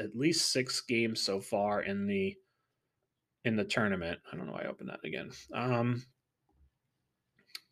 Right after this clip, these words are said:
trying to play around here with my spreadsheets. So right now, the leader in playing the most games, actually it was eight. John McGuinness has played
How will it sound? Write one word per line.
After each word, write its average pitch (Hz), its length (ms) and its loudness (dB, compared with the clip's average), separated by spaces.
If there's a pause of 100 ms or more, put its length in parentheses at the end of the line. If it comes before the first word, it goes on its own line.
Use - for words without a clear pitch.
(280)
trying - 160 -12
to - 160 -20
play 55 100 -2
around 196 240 -2
here 55 160 0
with - 160 -4
my 58 140 0
spreadsheets. - 640 2
So - 540 4 (3250)
right 180 180 12
now, 170 180 12
the 147 80 12
leader 135 460 12
in 117 340 4
playing 131 280 10
the 123 60 10
most 127 260 8
games, 113 240 8
actually 123 260 6
it 98 40 6
was 98 180 0
eight. 107 280 2
John 180 300 8
McGuinness 123 800 8 (300)
has 110 220 4
played 107 440 6